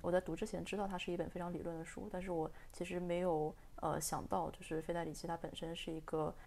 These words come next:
有非常多年经验的，而且是非常有影响力的女权活动家。这本书的开头到它的最后的后记，其实很多地方都是基于，就是关于，呃，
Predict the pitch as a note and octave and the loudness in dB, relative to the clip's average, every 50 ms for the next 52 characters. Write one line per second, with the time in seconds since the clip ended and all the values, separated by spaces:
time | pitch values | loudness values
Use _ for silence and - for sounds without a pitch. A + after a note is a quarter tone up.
0 | - - - E3 D#3 D3+ - E3 D#3+ D#3 D#3 D#3 D#3 D#3 D#3 - E3 D#3+ D#3+ D#3+ | -8 -2 0 0 2 2 2 2 2 2 2 2 2 0 0 0 -2 0 0 0
1 | D#3 D3 D3 D#3 - D#3 D#3+ D#3 D#3 - D#3 D#3 - D#3+ D#3+ D#3+ D#3 D#3+ D#3 D#3 | -2 -2 -2 -2 -2 -2 -4 -6 -6 -6 -6 -6 -4 -4 -4 -4 -4 -4 -4 -4
2 | D#3 - E3 E3 E3 E3+ E3 E3 D#3+ D#3+ - D#3+ D#3+ D#3+ - E3+ E3 D#3+ E3+ - | -4 -4 -4 -2 -2 -2 -2 -2 -4 -4 -4 -6 -6 -4 -4 -6 -6 -6 -6 -6
3 | - G3 G3 - - - - - - F3 D#3 E3 D#3+ - E3 D#3 D#3 D#3 - F3 | -6 -6 -8 -10 -14 -16 -8 -6 -2 -2 0 -2 0 0 0 0 0 0 -2 -4
4 | E3+ - - D#3+ D#3 D#3+ E3 D#3+ D#3 D3+ D#3 D#3+ F3 - - - - - E3 D#3 | -4 -2 -4 -4 -4 -2 -2 -2 0 0 -2 -4 -6 -10 -12 -12 -6 -4 -4 -2
5 | - D#3+ D3+ D3 - - - E3 F3 D#3+ D#3+ E3 - - E3+ E3 - - F#3 - | 0 0 0 0 -2 -2 -2 -2 0 0 0 0 -2 -2 -2 -2 -4 -4 -6 -6
6 | - - - E3 - - D#3+ D#3+ - - - - - - - F3+ D#3 D#3 E3 F3 | -6 -8 -10 -8 -6 -4 -4 -4 -4 -8 -12 -14 -14 -6 -4 -2 0 0 2 0
7 | F3 E3+ F3+ D#3+ D#3 D#3 D#3 E3+ E3+ E3 - - - E3 D3+ D3+ D#3+ D#3+ - - | 0 0 0 -2 -2 -2 -2 -2 0 0 0 0 0 0 0 0 0 -2 -6 -12
8 | - - - - - F3+ E3+ E3+ E3 D#3 D3 C#3 - E2+ - - - - - - | -16 -12 -8 -2 2 2 2 2 2 0 0 0 -2 -2 -2 -4 -4 -6 -10 -8
9 | - - - - - E3 E3 E3 D#3+ D#3 D#3 - - - - - - E3+ | -8 -6 -4 -2 0 0 0 0 0 0 0 0 0 -2 -2 -2 -4 -4